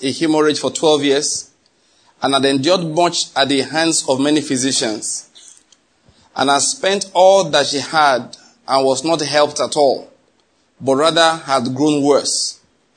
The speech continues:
After hearing about Jesus, she came up in the crowd behind him and touched his cloak." For she thought,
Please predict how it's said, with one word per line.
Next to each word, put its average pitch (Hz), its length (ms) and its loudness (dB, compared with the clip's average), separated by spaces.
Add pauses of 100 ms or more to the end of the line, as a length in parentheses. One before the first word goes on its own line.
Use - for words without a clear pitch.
(840)
After 185 380 2
hearing 180 420 2
about 143 320 2
Jesus, 135 680 -2
she 147 240 -2
came 196 320 -2
up 185 200 0
in 151 120 -4
the 143 100 -2
crowd 160 420 2
behind 139 360 -2
him 131 400 -8 (320)
and 131 320 -4
touched - 460 -4 (220)
his - 360 -4
cloak." - 400 0 (1600)
For 156 240 0
she - 260 0
thought, - 460 0